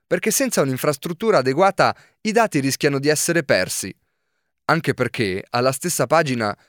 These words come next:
sono collegate anche altre mappe interattive e banche dati, come quella che tiene traccia dei giornalisti uccisi da Israele, un ecosistema di archivi digitali di cui fa parte anche Genocide Live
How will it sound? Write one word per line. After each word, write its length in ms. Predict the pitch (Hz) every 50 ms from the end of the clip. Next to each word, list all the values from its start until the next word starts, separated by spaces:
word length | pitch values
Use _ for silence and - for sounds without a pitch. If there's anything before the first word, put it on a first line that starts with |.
| _ _
sono 280 | - - 196 196 196
collegate 520 | - - 196 185 185 175 214 202 - 156 147
anche 280 | 156 170 160 - 143
altre 400 | 139 147 143 131 113 - 113 113
mappe 320 | 113 113 107 107 - - 117
interattive 600 | 110 104 - 113 110 104 - - 117 110 104 107
e 60 | 104
banche 360 | 104 107 101 98 - - 107
dati, 420 | 107 107 87 87 - - 101 95 - _ _ _ _ _ _ _
come 240 | _ - 147 160 160
quella 260 | - 147 127 110 104
che 140 | 104 - 135
tiene 220 | 123 - 165 170 160
traccia 340 | 180 202 185 - - 156
dei 140 | 135 131 131
giornalisti 520 | 127 131 135 139 143 147 170 185 - - 135
uccisi 320 | 117 - - 165 143 139
da 120 | 123 127
Israele, 680 | 120 113 107 113 117 110 101 95 92 90 92 95 98 - _ _ _ _ _ _ _ _ _ _
un 140 | - 208 220
ecosistema 760 | 220 214 - 226 214 - - 220 - - 165 131 120 120 120
di 100 | 123 131
archivi 380 | 135 135 - - 226 196 147 127
digitali 760 | 120 120 120 117 127 117 - 160 165 175 175 180 196 190 -
di 200 | _ 170 190 214
cui 160 | - - 147
fa 160 | 123 - 165 156
parte 320 | - 208 214 208 - 180
anche 240 | 165 165 - - 156
Genocide 560 | 135 139 139 143 143 - - 156 151 139 139
Live 420 | 131 123 110 110 107 107 110 107